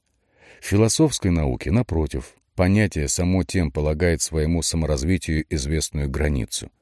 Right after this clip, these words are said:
что дает себе вполне соответствующую своей природе действительность. Уже на примере живого видим мы это самоограничение понятия. Зародыш растения.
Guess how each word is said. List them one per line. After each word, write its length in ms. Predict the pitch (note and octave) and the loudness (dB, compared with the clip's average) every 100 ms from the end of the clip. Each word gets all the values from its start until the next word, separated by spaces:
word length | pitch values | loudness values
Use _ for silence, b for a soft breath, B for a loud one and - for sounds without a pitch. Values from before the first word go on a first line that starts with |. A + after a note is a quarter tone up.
| B B B | B B B
что 240 | - - | -6 -2
дает 320 | D#2 E2 F2 D#2+ | 0 2 0 -2
себе 280 | D#2+ D#2 | -2 -2
вполне 420 | - D#2 D2+ E2+ D#2+ | -2 0 2 2 0
соответствующую 1040 | - D2+ - F#2+ - - B1+ A#1 - A#1+ | 0 -2 2 0 0 -4 -6 -6 -6 -6
своей 340 | - D#2 D#2+ C#2+ | -4 0 0 0
природе 500 | D2 C#2 D#2+ C#2+ C#2 | -2 -2 0 -2 -2
действительность. 840 | C#2+ - D#2 - A1 G1+ - _ _ _ _ _ _ _ _ _ | -4 -4 -6 -4 -6 -8 -12 _ _ _ _ _ _ _ _ _
Уже 260 | - F2 A2+ | -2 2 4
на 100 | G#2+ | 4
примере 400 | F2 F#2 F#2+ F#2 | 2 2 4 4
живого 580 | D#2 F#2 F2 C2+ A1 - b - | 4 2 2 0 -2 -8 b -4
видим 380 | D2+ E2+ D2 D2+ | 0 2 2 2
мы 240 | F2 G2+ | 2 2
это 240 | - D2+ D#2 | -2 -2 -2
самоограничение 1000 | - D2 C#2+ C2+ C#2 C3+ - D2+ C2 A#1+ | -2 0 -2 -2 -2 -2 -2 -2 -2 -4
понятия. 600 | - B1 G1+ - - - _ _ _ _ _ _ _ _ D#2 | -4 -4 -4 -8 -14 -18 _ _ _ _ _ _ _ _ 0
Зародыш 480 | F2 G2 F2+ E2 | 2 4 2 0
растения. 640 | E2+ E2 - B1+ G2 F2+ | 0 -2 -2 -4 -6 -10